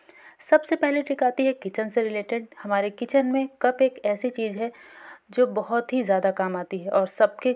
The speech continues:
किचन में होती ही होती है। तो कप जो होता है उसको आप क्या कीजिए, ये जो कप है, हम पहले तो कुछ किचन में रखते हैं, कुछ हम स्टोर करके रखते हैं,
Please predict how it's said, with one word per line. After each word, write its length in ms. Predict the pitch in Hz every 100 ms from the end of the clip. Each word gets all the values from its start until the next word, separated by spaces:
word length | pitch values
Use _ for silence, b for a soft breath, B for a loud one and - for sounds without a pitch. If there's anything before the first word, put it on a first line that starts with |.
| 247
किचन 340 | 214 208 208
में 140 | 220 220
होती 300 | 202 196 214
ही 140 | 220
होती 300 | 196 180 180
है। 140 | 170 185 b b b
तो 60 | 254
कप 240 | 254 277 285
जो 140 | 302 269
होता 260 | 220 -
है 220 | 190 196 - B B B B
उसको 300 | 233 - -
आप 180 | 262 254
क्या 160 | 247 214
कीजिए, 400 | 202 196 202 208
ये 220 | 196 202
जो 240 | 190 208 208 _ _ -
कप 180 | 208 202
है, 180 | 208 208 202 -
हम 180 | - 214
पहले 240 | 208 208
तो 100 | 214
कुछ 180 | 240 240
किचन 280 | - 202 220
में 140 | 233
रखते 260 | 226 226 226
हैं, 80 | 233
कुछ 220 | 277 277
हम 100 | 277
स्टोर 320 | 269 208 202
करके 280 | 208 208 208
रखते 300 | 196 180 185
हैं, 140 | 180